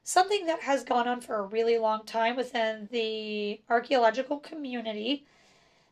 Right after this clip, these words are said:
because there are archaeologists who,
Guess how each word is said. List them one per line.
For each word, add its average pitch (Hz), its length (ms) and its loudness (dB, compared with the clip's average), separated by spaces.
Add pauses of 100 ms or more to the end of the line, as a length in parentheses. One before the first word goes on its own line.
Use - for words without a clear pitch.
(140)
because 294 720 4
there 277 280 6
are 269 160 8
archaeologists 262 1200 4 (880)
who, 269 640 2